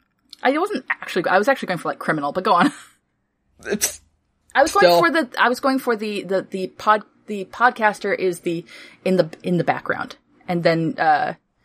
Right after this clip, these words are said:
Speaker 1: and the story is really the interviewee.
Speaker 2: You still kinda missed it.
Speaker 1: Yeah.
Speaker 2: Uh, also,
Speaker 1: Mm-hmm.
Speaker 2: and this is just a pure, pure technical thing.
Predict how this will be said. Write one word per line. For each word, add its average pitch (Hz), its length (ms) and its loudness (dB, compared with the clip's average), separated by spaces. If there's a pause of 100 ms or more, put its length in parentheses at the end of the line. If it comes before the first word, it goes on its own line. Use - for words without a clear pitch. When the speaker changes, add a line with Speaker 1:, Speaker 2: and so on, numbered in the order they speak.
(140)
Speaker 1:
and 165 140 -2
the 175 80 -4
story 190 520 2
is 160 140 -4
really 160 240 -2
the 147 100 -6
interviewee. 139 640 -4 (440)
Speaker 2:
You 214 220 4
still 202 240 2
kinda 160 240 -2
missed 160 240 -4
it. 160 180 -2 (220)
Speaker 1:
Yeah. 196 300 4
Speaker 2:
Uh, 175 520 6 (640)
also, 262 520 4 (340)
Speaker 1:
Mm-hmm. 165 200 -8 (160)
Speaker 2:
and 185 200 2
this 214 200 2
is 185 140 2
just 170 200 -2
a 170 60 0
pure, 160 400 0 (600)
pure 151 180 -6
technical 170 400 -2
thing. 151 300 2